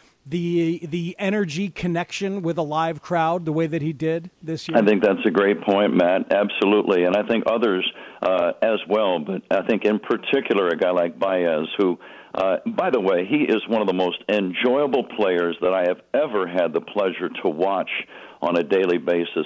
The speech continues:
Speaker 2: And I think that's one of the, the coolest things about being a big league baseball announcer is you get to do every game and you get to watch a guy play many times for his entire career. And I grew up in the Bay Area, and there was a guy named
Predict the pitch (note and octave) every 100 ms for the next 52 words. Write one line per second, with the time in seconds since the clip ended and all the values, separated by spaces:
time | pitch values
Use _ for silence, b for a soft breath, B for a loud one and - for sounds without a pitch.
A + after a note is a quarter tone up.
0 | - G#2 A2+ C3 - A#2 - A#2 G#2+ F2
1 | E2 B B F#2 G2 - - D3+ D3+ -
2 | A2 G2 F#2+ G2 G#2 E2+ D#2 G2+ G2+ F2+
3 | D2+ G#2 G#2 G#2 E2+ F#2+ G2 - F#2+ F2
4 | E2 E2 F2+ - D#2 C#2+ B B B B
5 | F#2 G2 F#2+ - - - G2+ A#2 A2 G#2
6 | F#2 G2 B2+ D#3+ A2 E2 E2 F#2 - F#2+
7 | G#2+ G2+ A2 G2 D#2+ F2+ A#2+ - - G2
8 | F#2 F#2 F2+ - G#2+ F#2 F2 F2 B B
9 | B G#2 C#3 - G2 F#2 F2 F#2+ F#2 G2
10 | F2 E2 D#2+ - C3 C3 A#2 - G2+ F2+
11 | A2+ G2 E2 E2+ B B B - G#2+ G#2
12 | G2+ F#2 B B - E3+ G3 D#3+ C3+ A#2+
13 | G2 A2+ G#2 A2+ G2 C2+ - - - F2+
14 | F2+ F#2 F#2+ F#2+ G2 G2